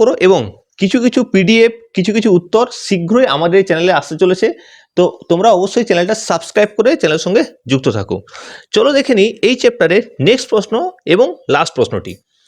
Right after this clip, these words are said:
লোহিতত্ত্ব আয়রনের উপর দিয়ে স্টিম চালনা করলে এনটিপিতে ইলেভেন পয়েন্ট টু লিটার হাইড্রোজেন পেতে হলে কত পরিমাণ আয়রনের প্রয়োজন হবে?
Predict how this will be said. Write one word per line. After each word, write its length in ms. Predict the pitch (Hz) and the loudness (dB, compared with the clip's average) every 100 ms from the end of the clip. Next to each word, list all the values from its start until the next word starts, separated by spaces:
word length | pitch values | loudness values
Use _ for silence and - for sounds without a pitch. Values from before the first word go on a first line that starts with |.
| - - - 120 | -20 -20 -10 0
লোহিতত্ত্ব 480 | 127 233 - 311 - 254 190 | 2 2 0 -6 0 2 2
আয়রনের 300 | 170 208 202 | 2 2 0
উপর 140 | 156 202 180 | 0 -2 2
দিয়ে 140 | 208 - | 0 0
স্টিম 240 | - 226 233 | -2 -2 0
চালনা 260 | 214 196 196 190 | 0 0 -2 -2
করলে 260 | 180 180 202 202 - 180 | 0 2 0 0 -2 0
এনটিপিতে 520 | 190 247 226 202 175 214 - - | 0 0 0 0 2 0 -4 -2
ইলেভেন 280 | 170 214 247 233 | 0 2 -2 -4
পয়েন্ট 220 | 226 214 190 | -2 -2 -2
টু 80 | 202 | 0
লিটার 260 | 196 196 226 - | 2 2 0 -2
হাইড্রোজেন 440 | 143 143 156 214 330 - _ _ _ - | -4 -2 -2 -2 -6 -12 _ _ _ 0
পেতে 220 | 165 208 180 | 2 4 2
হলে 160 | 160 285 - - | 2 0 -4 -2
কত 180 | 147 - 226 | 0 2 0
পরিমাণ 240 | 196 185 120 - | 2 0 0 -2
আয়রনের 480 | 117 135 143 175 214 240 | -2 0 -2 -2 -4 -2
প্রয়োজন 260 | 135 139 165 | 0 2 0
হবে? 200 | 120 92 | -2 -4